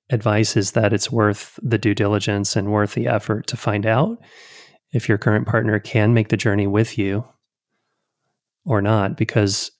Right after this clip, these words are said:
you're going to have to make the journey with someone, and the one that you're with right now, as long as it's not an overtly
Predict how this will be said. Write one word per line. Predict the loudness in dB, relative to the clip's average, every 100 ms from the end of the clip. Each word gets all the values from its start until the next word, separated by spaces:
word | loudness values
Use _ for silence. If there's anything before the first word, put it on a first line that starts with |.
| _ _
you're | 2 4
going | 4 4
to | 4
have | 2 0
to | -2 0 2 0 -2
make | -2 0
the | 0
journey | -2 -2
with | -2 0
someone, | 2 4 4 4 0 _ -8 -2
and | 0 0 -4 -4
the |
one | -2 0
that | 0
you're | -2 -2
with | -2 -4
right | -4 -4
now, | 2 4 2 0 -18 -20 -20 -20 -20 -20 _ -4
as | 0
long | 2 2
as | 0
it's | -2
not | 0 2 2
an | -2 0
overtly | 0 0 2 0 2 0 0